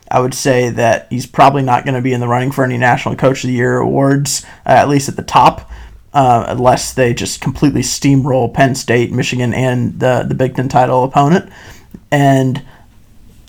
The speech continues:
I think in the, in the Big Ten, I think, like you said, P J Fleck rightly has, has the edge on him at the moment. And if they stumble in the way that maybe you and I think is possible, then Ryan Day is sort of that next guy, provided Ohio State beats Penn State. And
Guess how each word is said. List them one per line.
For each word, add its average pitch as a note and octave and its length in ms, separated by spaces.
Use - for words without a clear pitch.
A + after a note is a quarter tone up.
I C#3+ 80
think D#3 220
in C#3+ 80
the, B2+ 180
in C#3+ 80
the C3+ 80
Big C3 220
Ten, C#3+ 320
I C3+ 120
think, C#3+ 200
like C#3 180
you C3+ 60
said, C#3 260
P F3 120
J C#3+ 140
Fleck - 520
rightly C#3+ 580
has, C3+ 400
has D3+ 260
the B2 160
edge B2+ 180
on A#2 160
him C3+ 220
at B2+ 100
the C3+ 60
moment. C3 500
And C3+ 480
if C#3 240
they C#3+ 140
stumble C#3 520
in C3+ 100
the C3 60
way C#3 220
that C3 140
maybe C#3 560
you D3+ 160
and C#3+ 100
I C3 140
think C#3+ 320
is B2 100
possible, C3+ 800
then C#3 400
Ryan C#3 320
Day C#3 300
is D3 120
sort D3 200
of C3+ 240
that C3+ 160
next C3+ 340
guy, C#3 320
provided C#3 580
Ohio C#3 280
State C#3 240
beats C#3 320
Penn C#3+ 240
State. E3 420
And D3 340